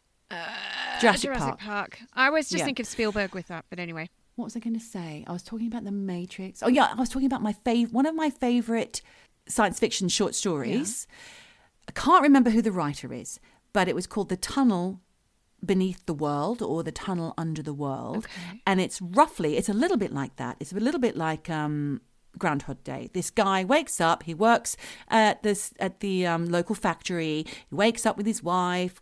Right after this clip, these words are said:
Speaker 2: goes, has breakfast, gets in the car, goes to work. And this happens every day, um, same thing over and over.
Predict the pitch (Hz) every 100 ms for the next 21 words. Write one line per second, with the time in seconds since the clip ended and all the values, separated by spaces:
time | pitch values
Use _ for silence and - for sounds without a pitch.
0 | - 151 196 190 - - 156 175 - 170
1 | 170 - 175 175 - - 180 190 190 170
2 | 170 170 139 147 160 - 160 156 160 -
3 | - - - - 175 202 220 175 175 170
4 | 175 147 156 143 147 143 - 160 143 139
5 | 139 143 - - 175 160 160 147 139 143
6 | 156 185 175 135